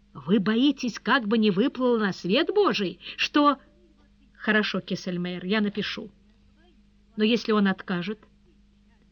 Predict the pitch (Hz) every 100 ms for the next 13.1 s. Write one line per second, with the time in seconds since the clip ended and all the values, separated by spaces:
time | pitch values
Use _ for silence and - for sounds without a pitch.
0 | _ 165 240 - 247 240 214 269 240 233
1 | - 190 - 208 - 196 240 214 240 240
2 | 240 233 240 - _ _ _ _ _ _
3 | _ _ _ _ _ - 180 165 160 285
4 | 285 220 180 - 180 - 190 - 190 -
5 | 262 370 339 - 196 185 _ _ _ _
6 | _ _ _ 165 180 233 214 214 247 202
7 | 156 233 247 233 - 214 247 294 285 -
8 | 180 165 160 _ _ _ _ _ - 220
9 | 254 330 294 214 180 - 175 170 160 269
10 | 202 196 330 269 285 277 185 269 254 -
11 | 220 185 247 - 208 - 170 - - -
12 | 208 - - - 214 190 170 - 208 202